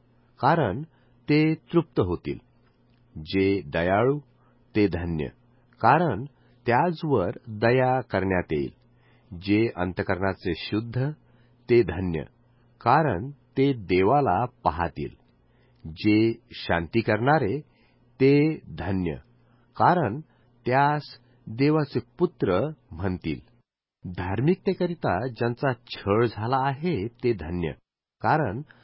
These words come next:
स्वर्गाचे राज्य त्यांचे आहे. जेव्हा माझ्यामुळे लोक तुमची निंदा व छळ करतील आणि तुम्हाविरुद्ध सर्व प्रकारचे वाईट लबाडीने बोलतील,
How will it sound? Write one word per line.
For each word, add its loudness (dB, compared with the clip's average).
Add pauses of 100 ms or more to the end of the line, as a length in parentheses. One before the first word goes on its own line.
(160)
स्वर्गाचे 0
राज्य 0 (240)
त्यांचे 0
आहे. -6 (640)
जेव्हा 0
माझ्यामुळे 0 (540)
लोक 2
तुमची 0
निंदा 2
व 0
छळ -2
करतील 0 (480)
आणि 2 (160)
तुम्हाविरुद्ध 0 (540)
सर्व -2
प्रकारचे -2 (180)
वाईट 0 (100)
लबाडीने 2
बोलतील, -2